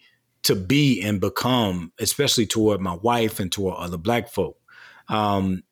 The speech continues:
but I think, I think people resonate so much with those stories, especially with the story of my grandmother, um, and my grandfather, uh, and my mother, uh, and my wife and my friends, uh,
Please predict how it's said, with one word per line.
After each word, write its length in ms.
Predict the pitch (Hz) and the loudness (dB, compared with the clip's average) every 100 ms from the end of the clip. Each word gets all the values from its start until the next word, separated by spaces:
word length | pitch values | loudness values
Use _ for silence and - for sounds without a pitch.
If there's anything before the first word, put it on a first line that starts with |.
| - | -6
but 160 | 110 135 | -4 -2
I 60 | |
think, 320 | 131 165 131 - | 0 0 0 -2
I 80 | 131 | -2
think 280 | 165 143 | 0 -2
people 200 | 151 135 104 | -2 -6 0
resonate 420 | 127 123 120 104 | 2 4 2 2
so 240 | - 120 | 0 2
much 240 | 107 110 - | 2 0 -2
with 160 | 85 | 0
those 240 | 113 117 - | 4 4 4
stories, 340 | 131 120 117 | 4 4 4
especially 640 | 98 95 - - 123 113 | 0 -4 -4 0 0 2
with 160 | 104 90 | 0 0
the 60 | 87 | -2
story 280 | - 107 98 | 2 4 4
of 60 | |
my 140 | 87 90 | 0 -2
grandmother, 520 | 101 120 135 147 156 - - - - - | 2 2 4 4 2 -2 -18 -20 -18 -4
um, 300 | 107 104 101 | 0 0 -2
and 100 | 104 | -2
my 120 | 95 | -2
grandfather, 800 | 90 117 117 120 123 127 135 156 - | 0 0 0 0 0 2 0 -2 -6
uh, 220 | 107 101 92 | -2 -2 -2
and 140 | 92 | -4
my 80 | 90 | -4
mother, 440 | 87 113 127 147 175 _ _ _ - | 0 0 4 2 2 _ _ _ -10
uh, 220 | 104 101 95 | -4 -2 -2
and 100 | 95 | -4
my 100 | 92 | -4
wife 400 | 90 104 123 120 | -2 0 0 0
and 80 | 101 | -2
my 100 | 95 | -4
friends, 540 | - 131 143 147 - - _ _ _ | -2 0 0 0 -2 -4 _ _ _
uh, 280 | 113 110 101 | -2 0 0